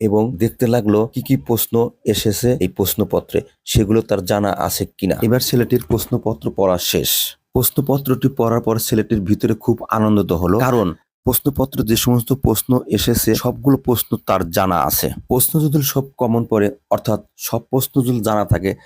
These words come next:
তাহলে পরীক্ষা দিতে খুব ভালো লাগে, আনন্দ লাগে, এটাই স্বাভাবিক, এটাই হয়ে থাকে। কিন্তু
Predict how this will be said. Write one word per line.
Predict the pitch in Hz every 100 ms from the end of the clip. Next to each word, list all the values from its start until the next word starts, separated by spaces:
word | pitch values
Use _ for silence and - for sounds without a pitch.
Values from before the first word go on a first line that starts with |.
| - _
তাহলে | 104 117 110
পরীক্ষা | 104 117 110 -
দিতে | 113 107
খুব | 104 - 110 90
ভালো | 90 101
লাগে, | 98 87 101
আনন্দ | 110 131 127 117
লাগে, | 113 107 98 113 - _
এটাই | 104 120
স্বাভাবিক, | - 95 104 101 110
এটাই | - 95 104 104 - -
হয়ে | - 92 90
থাকে। | 90 73 110 143 -
কিন্তু | 147 143